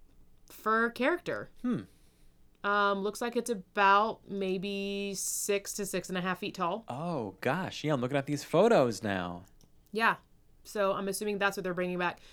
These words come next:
Speaker 1: There is, um, there is, like, the picture of the Dreamfinder holding Figment as well.
Speaker 2: Mm.
Speaker 1: So I think that was a different thing that they did. That was at one of the expos, the D twenty-three expos. It looks
Speaker 2: Hmm.
Speaker 1: like,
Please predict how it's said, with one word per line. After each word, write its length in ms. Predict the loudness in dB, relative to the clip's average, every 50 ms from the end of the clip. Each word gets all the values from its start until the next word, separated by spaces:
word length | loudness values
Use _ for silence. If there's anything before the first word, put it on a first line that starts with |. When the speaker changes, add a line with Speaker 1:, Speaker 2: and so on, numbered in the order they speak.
| -20 -20 -20 -20 -20 -18 -14
Speaker 1:
There 300 | -2 2 2 4 4 4
is, 340 | 4 4 2 2 0 -2 -4 -2
um, 340 | 0 2 2 2 0 2 4
there 140 | 4 6 6
is, 280 | 6 6 4 4 0 -2 -2
like, 140 | -2 0
the 100 | 0 0
picture 320 | 0 0 -2 -2 0 0 2
of 60 | 2
the 100 | 2 0
Dreamfinder 600 | 2 2 0 0 0 0 0 0 0 0 0 0
holding 440 | -2 -2 -2 -2 -2 -2 -2 -4 -4
Figment 380 | -4 -4 -4 -2 -2 -2 -4
as 160 | -4 -6 -4 -2
well. 240 | 0 0 0 0
Speaker 2:
Mm. 40 | -2
Speaker 1:
So 120 | -4 -4 -4
I 60 | -2
think 200 | -2 -2 -2 0
that 160 | 0 0 0
was 140 | 0 0 -2
a 80 | -2
different 320 | -2 -2 -4 -4 -6 -8 -6
thing 140 | -6 -6 -6
that 120 | -6 -4
they 140 | -4 -6 -4
did. 420 | -4 -4 -4 -4 -4 -6 -8 -10 -12 -16 -20 -20 -20 -20 -20 _ _ _ -4
That 180 | -4 -2 -2 -2
was 140 | -2 -2
at 100 | -2 -2
one 100 | -2 -4
of 60 | -4 -6
the 100 | -6 -6
expos, 480 | -6 -8 -8 -8 -10 -8 -8 -8 -6 -8
the 80 | -8 -8
D 140 | -8 -8
twenty-three 400 | -8 -8 -8 -8 -8 -8 -10 -10 -10
expos. 480 | -10 -12 -12 -12 -12 -12 -12 -12 -10
It 40 | -8
looks 200 | -8 -8 -6 -4
Speaker 2:
Hmm. 60 | -4
Speaker 1:
like, 340 | -4 -4 -4 -8 -10 -16 -20